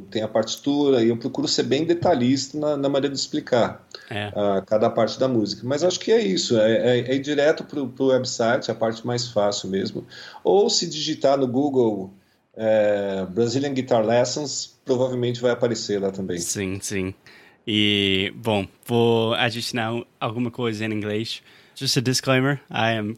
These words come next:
Speaker 2: currently doing Renato's course at learning brazilian guitar dot com, and it is really awesome because I played guitar for a long time, but learning Brazilian guitar, totally, totally different thing.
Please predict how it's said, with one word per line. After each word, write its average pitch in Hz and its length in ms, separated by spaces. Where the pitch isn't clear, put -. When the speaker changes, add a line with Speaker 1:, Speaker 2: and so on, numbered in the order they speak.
Speaker 2:
currently 113 600
doing 113 540
Renato's 113 580
course 117 540
at 104 260
learning 101 340
brazilian 98 600
guitar 101 500
dot 104 180
com, 98 300
and 101 320
it 127 160
is 101 160
really 110 240
awesome 85 380
because 104 300
I 123 160
played 117 260
guitar 104 400
for 104 160
a 98 80
long 98 320
time, 104 440
but 98 340
learning 107 440
Brazilian 107 420
guitar, 107 540
totally, 127 560
totally 113 480
different 95 420
thing. 82 340